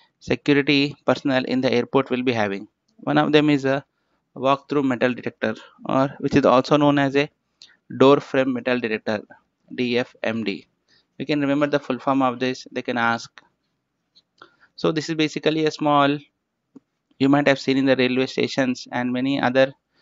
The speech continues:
shopping malls and vital installations, like at the entrance of the door, they will be having a small structure like this, where once you enter in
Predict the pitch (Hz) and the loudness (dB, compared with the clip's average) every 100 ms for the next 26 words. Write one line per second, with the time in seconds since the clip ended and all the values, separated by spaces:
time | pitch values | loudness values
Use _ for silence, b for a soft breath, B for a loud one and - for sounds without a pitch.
0 | _ - 120 - 131 127 131 - - 127 | _ 0 0 2 0 2 0 -2 -6 -2
1 | 120 117 131 127 - 127 127 - 123 117 | -2 -2 -2 -4 -2 0 0 0 -4 -6
2 | - _ _ _ _ 127 127 127 127 120 | -16 _ _ _ _ -2 2 2 4 2
3 | 117 139 135 139 131 131 131 123 127 127 | 4 2 2 0 2 2 4 2 2 0
4 | 127 127 120 131 135 127 - 135 131 131 | 2 2 2 2 2 0 -2 0 2 2
5 | 139 _ _ _ _ _ _ - 123 123 | -4 _ _ _ _ _ _ -4 -2 0
6 | 143 135 127 131 135 131 131 - _ _ | 4 6 6 4 6 6 4 -6 _ _
7 | _ _ _ - - 127 135 135 123 131 | _ _ _ -16 -16 0 4 4 4 0
8 | - - 117 123 135 135 | -2 -2 0 2 2 2